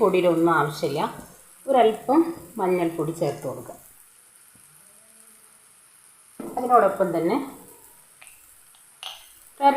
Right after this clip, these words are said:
ടേബിൾ സ്പൂണോളം നമുക്ക് കുരുമുളകിൻ്റെ പൊടി ചേർത്ത് കൊടുക്കാം. ഇനി ഇതിലേക്ക് നമ്മൾ ചിക്കൻ മസാല, ഇതിന്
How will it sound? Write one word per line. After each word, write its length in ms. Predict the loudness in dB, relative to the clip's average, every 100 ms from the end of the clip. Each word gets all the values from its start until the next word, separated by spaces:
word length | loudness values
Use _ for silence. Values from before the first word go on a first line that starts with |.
| 6
ടേബിൾ 200 | 4 4 -4
സ്പൂണോളം 400 | -4 0 2 2
നമുക്ക് 260 | 0 -2 -4 -6 0
കുരുമുളകിൻ്റെ 640 | 0 4 2 2 -2 -4
പൊടി 160 | -6 -6 -8
ചേർത്ത് 260 | -8 -8 -12
കൊടുക്കാം. 300 | -12 -18 -20 -20 -20 -20 -20 -20 -20 -20 _ -20 -20 -20 -20 -20 -14 -12 -12 -16 -20 -20 -20 -20 -20 -20 -20 -20 -20 -20 -20 -20 -20 -20 -20 -20 -20 -20 -20 -20 _ -6
ഇനി 120 | -4
ഇതിലേക്ക് 380 | 0 0 0 -2 -2
നമ്മൾ 180 | -2 -2 -4 -8 -20 -20 -20 -20 -20 -10
ചിക്കൻ 380 | -8 -6 -2 0 0
മസാല, 400 | -2 -8 -10 -12 -16 -20 -20 -20 -20 -20 _ -20 -20 -20 -14 0
ഇതിന് 160 | 4